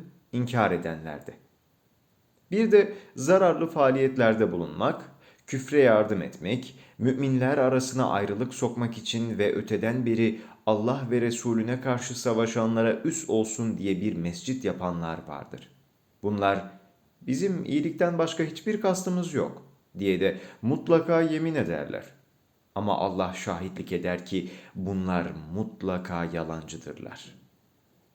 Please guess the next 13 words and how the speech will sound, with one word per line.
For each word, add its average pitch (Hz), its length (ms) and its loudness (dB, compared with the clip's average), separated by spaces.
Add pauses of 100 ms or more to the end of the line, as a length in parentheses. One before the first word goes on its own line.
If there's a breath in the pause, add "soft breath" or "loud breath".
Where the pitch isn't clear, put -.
(680 loud breath)
Alemlerin 165 680 4
Rabbi 143 280 4
olan 143 300 4
Allah'ımız 120 1000 0
kitabını, 101 680 2 (560 soft breath)
inananları 151 640 2
bölücülük 135 520 2
ve 147 60 6
ayrılıkçılıktan 131 960 2
kurtarmak 123 600 2
için 120 320 -2
gönderdiği 101 720 2
halde 90 580 0